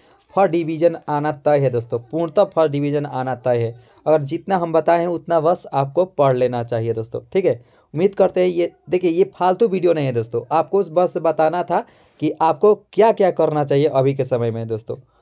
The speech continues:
देखिए, हम चाहते हैं आपका भले के लिए ही ये वीडियो बनाए। वैसे हम जो है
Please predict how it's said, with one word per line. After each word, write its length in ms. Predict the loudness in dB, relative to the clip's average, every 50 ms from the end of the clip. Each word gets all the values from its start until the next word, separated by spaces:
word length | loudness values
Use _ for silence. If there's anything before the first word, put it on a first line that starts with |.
| _ _
देखिए, 200 | 0 2 2 2
हम 220 | 2 2 0 0 2
चाहते 300 | 4 4 4 4 2 0
हैं 100 | 0 0
आपका 320 | 0 0 0 0 0 0 0
भले 320 | -2 0 0 2 2 2
के 220 | 0 -2 -2 -2 0
लिए 260 | 0 0 2 2 2 2
ही 240 | 2 0 -4 -6 -8 _ _ _ _ -2
ये 100 | -2 0
वीडियो 240 | 0 0 2 4 4
बनाए। 140 | 4 4 4 4
वैसे 300 | 4 2 4 4 4 4
हम 240 | 4 2 0 -2 -6
जो 160 | -2 0 2 4
है 220 | 4 4 2 -2